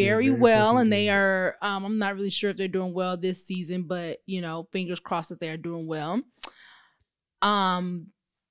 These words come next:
Speaker 1: yeah, I'm not even gonna go into the Atlanta Falcons, so
Speaker 2: Okay, yeah.
Speaker 1: I'll just <laughs> leave. I'll just, those dirty birds are doing us dirty.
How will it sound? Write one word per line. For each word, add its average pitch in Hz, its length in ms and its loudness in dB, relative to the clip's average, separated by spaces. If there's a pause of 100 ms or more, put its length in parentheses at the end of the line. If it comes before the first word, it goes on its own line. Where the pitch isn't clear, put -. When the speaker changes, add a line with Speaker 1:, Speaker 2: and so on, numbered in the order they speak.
(480)
Speaker 1:
yeah, 160 300 -4
I'm 156 220 -4
not 151 140 -6
even 151 140 -8
gonna 156 200 -4
go 156 160 -8
into 160 160 -10
the 170 140 -8
Atlanta 180 220 -6
Falcons, - 520 -10
so - 100 -10
Speaker 2:
Okay, - 160 -12 (200)
yeah. 165 160 -6
Speaker 1:
I'll 175 80 -4
just 196 220 -6
<laughs> - 0 -
leave. 277 200 8 (680)
I'll 220 220 8
just, 233 240 -2 (440)
those 233 340 8
dirty 254 340 10
birds 254 380 10
are 208 160 10
doing 240 340 8
us 262 160 8
dirty. 147 600 6